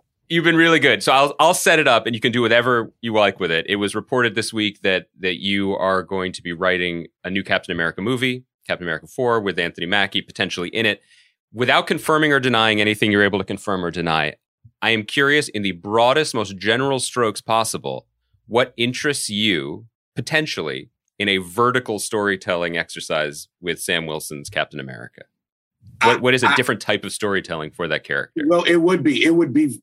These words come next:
Speaker 2: i-, if whoever, if a movie like that were to happen, if Kevin were to confirm it.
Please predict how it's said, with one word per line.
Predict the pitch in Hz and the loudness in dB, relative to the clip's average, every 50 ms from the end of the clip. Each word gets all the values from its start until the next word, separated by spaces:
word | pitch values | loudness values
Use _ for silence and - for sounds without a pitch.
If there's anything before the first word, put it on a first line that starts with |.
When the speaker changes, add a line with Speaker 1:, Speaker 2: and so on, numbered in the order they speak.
| - - | -2 0
Speaker 2:
i-, | 160 170 165 _ - | 0 0 0 _ -2
if | 151 147 - - | -2 -2 -2 -2
whoever, | - - 110 151 156 151 160 190 190 190 185 175 170 - - _ _ - | -6 -2 2 2 4 4 4 4 4 2 2 2 0 -2 -4 _ _ 0
if | - 160 180 - - - - _ _ - 147 | 0 2 2 0 -4 -12 -18 _ _ 0 2
a | 151 151 | 2 2
movie | 143 151 160 156 151 139 | 4 4 2 4 4 4
like | 135 131 123 123 | 2 2 2 2
that | 139 131 127 117 | 2 2 2 2
were | 120 120 113 | 0 0 0
to | 104 92 | 0 2
happen, | 113 120 120 - 139 131 | 2 0 0 0 -2 -2
if | 120 110 - | -2 -4 -2
Kevin | - 120 120 117 123 117 | -2 -2 0 0 0 0
were | 110 107 | 0 0
to | 107 - | -2 -4
confirm | - 98 92 - 101 101 107 113 | -4 -8 -8 -4 -2 -2 0 0
it. | 123 131 | -2 -2